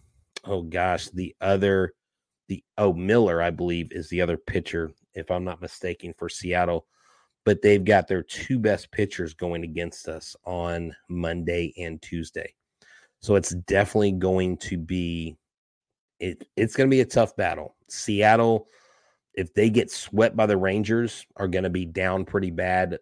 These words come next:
but they're gonna be ready. And what we have to hope for is their bats not hitting the ball. They have been very inconsistent. As much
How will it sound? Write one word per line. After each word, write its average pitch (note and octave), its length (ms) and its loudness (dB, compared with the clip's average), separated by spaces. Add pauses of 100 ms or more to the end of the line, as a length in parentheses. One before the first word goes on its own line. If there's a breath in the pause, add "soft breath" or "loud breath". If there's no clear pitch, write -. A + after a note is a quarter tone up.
but F2 420 0
they're F2+ 200 0
gonna F2 160 -2
be F2 140 -6
ready. E2+ 480 -2
And F#2 260 -6
what G2 220 4
we G2+ 140 0
have - 320 -2
to E2+ 100 0
hope F#2 240 2
for B2 380 4 (880)
is F#2+ 160 -6
their F2+ 240 2
bats F2+ 720 -6
not F2 500 -4
hitting F2 600 -6
the E2+ 80 -4
ball. D#2+ 320 -2 (720 soft breath)
They F#2+ 120 4
have G2 200 2
been F2+ 260 2
very F2+ 300 0
inconsistent. F2 720 -8
As F2 240 -4
much G#2 420 0